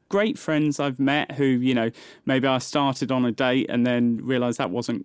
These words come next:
quite right, but you make new friends along the way.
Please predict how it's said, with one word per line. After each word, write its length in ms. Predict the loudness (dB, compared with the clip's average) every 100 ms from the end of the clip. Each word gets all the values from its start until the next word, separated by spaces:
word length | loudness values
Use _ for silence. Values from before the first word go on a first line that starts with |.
| _
quite 300 | -6 -2 0
right, 340 | 0 0 -2 -2
but 300 | -2 -2 -4 -4
you 120 | 0
make 200 | 2 2
new 160 | 0
friends 360 | 0 -2 -2 -2
along 220 | -2 0
the 80 | 0
way. 240 | 0 -2